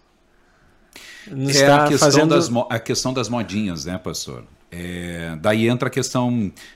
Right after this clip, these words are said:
Speaker 2: "Ah, porque aquela igreja tá fazendo assim, nós temos que fazer assim também e andar dessa forma, e isso e aquilo."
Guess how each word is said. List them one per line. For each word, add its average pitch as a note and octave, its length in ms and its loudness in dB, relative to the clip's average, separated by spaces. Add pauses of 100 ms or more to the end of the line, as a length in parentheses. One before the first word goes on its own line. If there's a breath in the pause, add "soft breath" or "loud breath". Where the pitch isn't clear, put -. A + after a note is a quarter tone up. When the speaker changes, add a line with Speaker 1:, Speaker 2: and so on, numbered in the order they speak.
(100)
Speaker 2:
"Ah, E3 200 2
porque C3+ 200 -6
aquela C#3+ 260 -2
igreja C3 500 -2
tá B2 120 -6
fazendo G2+ 400 -4
assim, E3 520 -4 (320 soft breath)
nós G#2 180 -6
temos B2 220 -6
que - 80 -12
fazer G#2+ 380 -4
assim B2+ 320 -4
também C#3+ 520 -2 (260 soft breath)
e G2+ 120 -6
andar G#2+ 260 -2
dessa B2+ 240 -6
forma, A#2 600 -4
e A2 280 -6
isso - 220 -4
e - 20 0
aquilo." A#2+ 520 -4